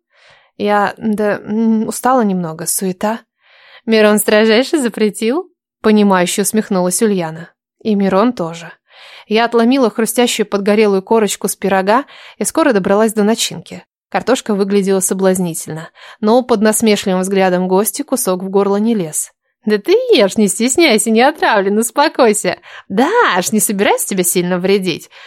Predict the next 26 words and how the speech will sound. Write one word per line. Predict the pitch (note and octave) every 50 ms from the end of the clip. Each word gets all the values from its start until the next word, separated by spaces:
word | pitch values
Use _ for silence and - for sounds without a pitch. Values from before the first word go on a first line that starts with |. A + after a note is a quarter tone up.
| - - -
Твоя | A#3 A#3 C4+ F4 G#4+ A4+ E4+
доля | D4 E4+ F#4+ G4+ F#4 D4 B3+
так | - - D#4+ E4+ F4 E4+ - -
незавидная | B3 A#3+ A#3 A3 B3+ C4 C4 C#4+ E4 E4+ C#4+ G#3 F#3
уж, | F#3 - -
я-то | F#3+ F3 - - G3
знаю». | G3+ G#3+ A#3+ C#4 D4+ C4 G3+ F3 - _ _ _ _ _
«Поясни, | - G#3+ G3+ F#3 - - F3 E3
пожалуйста». | - F3 F#3+ G3+ A3 A3 A#3 A#3+ - - - B3+ B3+ - _ _ - - - - -
От | - G3 F#3+
нарастающей | G#3+ G#3 G#3+ G#3+ - - B3 B3 A3+ - - A3+
неприязни | A3 G#3+ F#3 - G#3+ G#3 G3+ G3+ G3+ G#3+ A#3 C4
у | B3+
меня | B3 A3 G#3
пропал | G3+ - G#3+ G3+ G3+ A3 G#3+ G3+
аппетит | G3 F#3+ - G#3 F#3 - G#3+ A3+ C4 -
и | C4
возникло | G#3 G3 G3 F#3+ G3 G#3 B3+ B3 - C#4 C4+
жгучее | A3+ G#3+ F#3+ G#3 G#3+ - - A3+ G#3
желание, | G3+ G#3 B3 B3 A#3 A#3 A#3 A3+ A3
чтоб | - - G3 -
Мирон | G#3 F#3+ F#3+ G3 G#3+ C4
как | C4 A#3+ G3+ -
можно | G3 F#3+ G3+ G#3 G#3+ A3 G3+
быстрее | A#3 A3+ - - - F#3+ F3+ F3+
вернулся. | G3 G#3+ A3 G3+ F3 D3+ D#3+ - - - - -